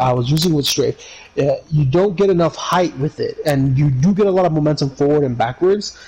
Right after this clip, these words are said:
but going backwards, switching to the gun, and trying to get headshots,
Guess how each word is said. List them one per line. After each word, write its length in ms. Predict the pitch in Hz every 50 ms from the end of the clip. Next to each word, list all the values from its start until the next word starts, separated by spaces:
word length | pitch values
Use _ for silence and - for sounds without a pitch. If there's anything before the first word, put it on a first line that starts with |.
| - - - - -
but 240 | - 135 143 165 165 185 165 - - _ _ _ _ _ _ _ - 156 123 - _ -
going 280 | 165 180 196 202 180
backwards, 420 | 135 156 170 180 175 - 185 170 -
switching 320 | - 180 160 - - 180
to 100 | 165 -
the 100 | - 165
gun, 180 | 143 170 160 156
and 80 | 143
trying 160 | - 165 160
to 60 | 165 156
get 140 | 160 151
headshots, 680 | 135 127 139 139 135 - - 175 180 175 - - - -